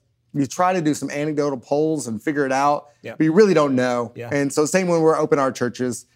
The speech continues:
Speaker 1: we don't know if we do family service or we start to let kids and students get together, what parents are gonna get permission, when are kids and students ready. We have all kinds of anecdotal information, but we need to, like, start to see people move.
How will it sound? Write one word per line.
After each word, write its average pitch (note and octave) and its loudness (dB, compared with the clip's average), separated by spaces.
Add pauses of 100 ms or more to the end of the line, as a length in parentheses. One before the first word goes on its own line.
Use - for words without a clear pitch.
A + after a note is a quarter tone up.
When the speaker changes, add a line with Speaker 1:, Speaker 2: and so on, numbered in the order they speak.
(220)
Speaker 1:
we G#3 4
don't F#3 4
know D#3+ 4
if D3+ 2
we D#3+ 6
do D#3+ 6
family F3+ 4
service F3 4
or C3 0
we C3 2
start F#3 2
to F3 0
let F3 0
kids E3+ 2
and D#3 -2
students E3 0
get D#3+ -2
together, D#3 0 (400)
what D#3+ 0
parents E3 -2
are D3 -2
gonna D3 0
get C3+ -2
permission, E3 -2
when D#3 -2
are D#3+ 0
kids D#3 -2
and D3 -2
students F3 -4
ready. D3+ 0 (280)
We F3 4
have C#3+ 0 (260)
all G3+ 4
kinds E3 -2
of D#3+ 0
anecdotal C3+ 0
information, A#2+ -6
but B2+ -2
we D3 -2
need D3 -2
to, C3+ -4
like, C3 -6 (180)
start D3+ -4
to C#3 -8
see D3 -6
people A#2+ -8
move. B2 -8